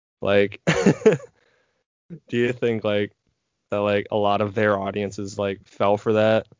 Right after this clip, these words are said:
Or do you think that there are no ulterior motives to why they would wanna promote him in that way?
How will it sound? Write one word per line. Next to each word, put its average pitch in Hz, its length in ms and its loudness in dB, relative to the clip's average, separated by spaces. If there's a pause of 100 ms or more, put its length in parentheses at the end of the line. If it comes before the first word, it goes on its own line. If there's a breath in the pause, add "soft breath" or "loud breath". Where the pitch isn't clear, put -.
(400)
Or 104 340 0
do 101 200 -4
you 113 60 0
think 113 220 -2
that 104 100 2
there 107 140 2
are 104 40 0
no 104 180 4
ulterior 104 540 0
motives 101 380 0
to 113 100 0
why 98 280 0
they 101 100 0
would 101 100 0
wanna 98 260 0
promote 101 540 -2 (360)
him 101 280 -2
in 98 120 -4
that 101 200 0
way? 101 360 0